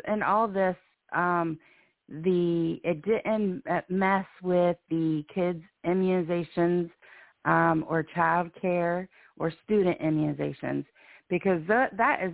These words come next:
already currently law that a parent or guardian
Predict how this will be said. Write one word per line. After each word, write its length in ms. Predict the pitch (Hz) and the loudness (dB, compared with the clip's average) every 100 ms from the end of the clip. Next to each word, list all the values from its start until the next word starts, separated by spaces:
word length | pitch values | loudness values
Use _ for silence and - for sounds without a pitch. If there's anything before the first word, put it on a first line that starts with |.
| - | -2
already 500 | 196 202 190 196 208 - | 0 2 2 0 -2 -4
currently 580 | 175 175 - - 190 165 | -2 -2 -2 -4 -4 -2
law 540 | 151 151 147 160 208 - - - _ - | 0 0 2 2 0 -6 -20 -20 _ -6
that 480 | 156 170 165 165 - | 0 2 2 0 -2
a 220 | 160 160 | -4 -4
parent 500 | - 185 196 208 208 | -4 -4 -2 -2 -2
or 160 | - 170 | -4 -4
guardian 720 | 156 147 156 170 196 208 214 | -2 -2 -2 -2 -2 -2 -4